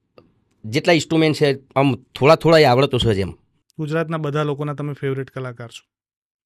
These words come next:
Speaker 2: પણ તમારું ફેવરેટ કલાકાર કોણ?
Speaker 1: એક્ટરમાં કે સિંગર?
Speaker 2: સિંગરમાં.
Speaker 1: સિંગરમાં ઘણા બધા કલાકારો છે જેને અમે, હું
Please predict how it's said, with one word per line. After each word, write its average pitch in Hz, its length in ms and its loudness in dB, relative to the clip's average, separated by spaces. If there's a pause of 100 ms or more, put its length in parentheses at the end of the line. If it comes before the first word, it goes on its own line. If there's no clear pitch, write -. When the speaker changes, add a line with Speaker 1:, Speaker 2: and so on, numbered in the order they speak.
(400)
Speaker 2:
પણ 185 100 -8
તમારું 175 380 -2
ફેવરેટ 196 300 -2
કલાકાર 185 360 -6
કોણ? 135 180 -14 (260)
Speaker 1:
એક્ટરમાં 143 480 -2
કે 117 360 -2 (240)
સિંગર? 123 280 -6
Speaker 2:
સિંગરમાં. 143 500 -2 (1040)
Speaker 1:
સિંગરમાં 226 400 2
ઘણા 233 140 2
બધા 208 180 2
કલાકારો 117 460 0
છે 107 140 -2
જેને 110 320 -2
અમે, 120 240 0 (420)
હું 104 420 -8